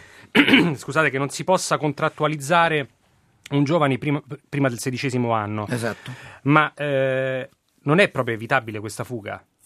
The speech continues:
Speaker 2: Al momento non credo che sia evitabile,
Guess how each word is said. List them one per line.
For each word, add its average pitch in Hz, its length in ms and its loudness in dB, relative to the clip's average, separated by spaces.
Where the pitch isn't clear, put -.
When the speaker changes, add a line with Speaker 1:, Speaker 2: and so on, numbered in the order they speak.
Speaker 2:
Al 139 240 0
momento 180 720 2
non 170 360 4
credo 135 420 0
che 120 120 -8
sia 117 280 -4
evitabile, 92 640 -6